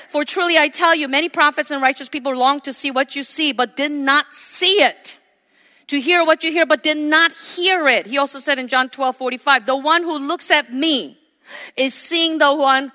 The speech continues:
who sent me." What did he say? "The one who looks at me is seeing who? The one who sent me." Who sent him? The Father,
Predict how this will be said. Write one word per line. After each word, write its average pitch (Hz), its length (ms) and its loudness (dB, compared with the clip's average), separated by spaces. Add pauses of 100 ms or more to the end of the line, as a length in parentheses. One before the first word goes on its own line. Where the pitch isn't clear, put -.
(140)
who 254 160 -8
sent - 480 -4
me." 170 280 -12 (600)
What 254 100 -6
did 269 80 -4
he 277 80 -6
say? 339 260 0 (500)
"The 240 100 0
one 262 220 0
who 269 100 -4
looks 247 340 -4
at 240 160 2
me 277 280 -2
is 226 120 -2
seeing 277 300 -2
who? 339 260 4 (400)
The 233 140 2
one 277 260 4 (320)
who 220 80 -12
sent 214 420 -4
me." 156 260 -12 (100)
Who 311 120 -8
sent 349 300 0
him? 403 160 4 (520)
The 196 100 -6
Father, 233 580 2